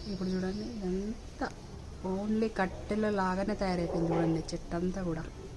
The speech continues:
మార్చి స్టార్టింగ్ అయ్యేసరికల్లా చి-, చిన్నగా చిగురు పెట్టడం స్టార్ట్ అవుద్ది. ఇక్కడ చూడండి, కనపడుతుందా? ఇట్లా చిన్నగా చిగురు పెట్టడం స్టార్ట్ అయిపోయి,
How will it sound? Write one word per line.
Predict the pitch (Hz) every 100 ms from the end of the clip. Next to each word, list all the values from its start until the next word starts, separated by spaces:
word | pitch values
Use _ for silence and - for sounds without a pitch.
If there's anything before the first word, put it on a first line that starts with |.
| - - - - - - - - - - - - - - - - - - - - - - - - - -
మార్చి | 202 208 233
స్టార్టింగ్ | - 202 202 202
అయ్యేసరికల్లా | 202 196 202 190 196 226
చి-, | - 208 - -
చిన్నగా | 233 220 220 226 226
చిగురు | 262 - 226 214
పెట్టడం | 208 196 214
స్టార్ట్ | 226 208 190
అవుద్ది. | 160 151 147 - - - - - 208
ఇక్కడ | 190 180
చూడండి, | 170 165 160 165 - - - - - - -
కనపడుతుందా? | 180 175 175 180 208 - - - - - - -
ఇట్లా | 185 185
చిన్నగా | 190 190 202 202 202
చిగురు | - 190 190
పెట్టడం | 190 190 190
స్టార్ట్ | 185 180 175 185
అయిపోయి, | 175 202 262